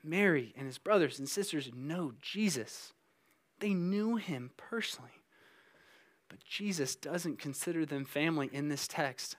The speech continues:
as he describes it. And so my question for you, could that be you right now? Maybe you know a lot about Jesus.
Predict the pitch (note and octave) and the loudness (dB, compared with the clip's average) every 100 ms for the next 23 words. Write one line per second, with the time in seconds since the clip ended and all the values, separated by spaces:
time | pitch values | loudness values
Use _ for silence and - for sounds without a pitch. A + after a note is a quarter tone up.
0 | _ D3 C#3+ - C3 B2+ - D3 D3 D#3+ | _ -4 -2 -2 -4 -4 -6 -2 0 -2
1 | C3 G#2 _ _ _ _ _ _ _ _ | -4 -14 _ _ _ _ _ _ _ _
2 | _ _ _ _ _ - - - D3+ D3 | _ _ _ _ _ -20 -10 -4 -2 -2
3 | - C#3 E3+ E3+ C#3+ D3+ F3+ D3 C3 D3+ | -4 -6 -4 -4 -2 -2 -2 -4 -2 -4
4 | - C#3+ D3 E3+ D#3 A#2 - - - - | -6 -12 -4 -2 -2 -6 -16 -20 -20 -10
5 | D#3+ G3+ F3 B2 B2 - A#2 A#2 - _ | -2 0 0 -2 -6 -6 -12 -14 -20 _
6 | _ _ _ _ _ _ _ - F#3+ D3+ | _ _ _ _ _ _ _ -6 -2 0
7 | E3 C#3 C#3 C#3+ C#3 A#2 C#3+ - - F3 | 0 2 2 2 2 0 -2 -6 -8 -2
8 | F#3+ F#3+ - | 0 -2 -6